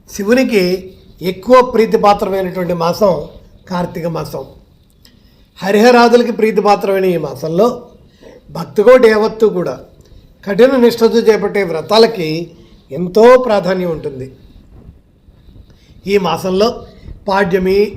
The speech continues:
చవితి, పౌర్ణమి, చతుర్దశి, ఏకాదశి,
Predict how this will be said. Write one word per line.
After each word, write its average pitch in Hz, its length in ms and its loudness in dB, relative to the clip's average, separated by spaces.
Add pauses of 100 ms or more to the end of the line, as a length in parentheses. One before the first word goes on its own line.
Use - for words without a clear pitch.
(180)
చవితి, 190 440 -2 (300)
పౌర్ణమి, 190 480 0 (240)
చతుర్దశి, 190 680 -4 (720)
ఏకాదశి, 214 640 2